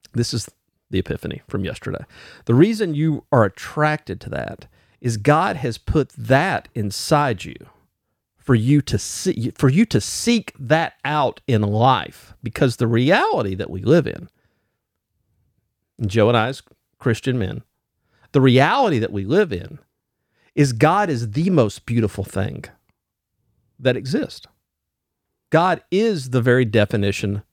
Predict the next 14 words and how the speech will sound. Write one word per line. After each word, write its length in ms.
of 160
beauty. 240
You 180
use 140
the 80
word 180
elegant. 380
I 140
agree 180
with 120
that 180
too. 200
And 180
so 460